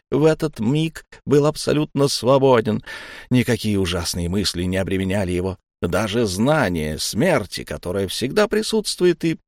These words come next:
подавляет любого человека, незримо, но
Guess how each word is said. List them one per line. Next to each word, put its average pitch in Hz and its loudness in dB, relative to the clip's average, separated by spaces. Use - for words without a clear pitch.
подавляет 165 0
любого 123 4
человека, 135 0
незримо, 135 -2
но 127 4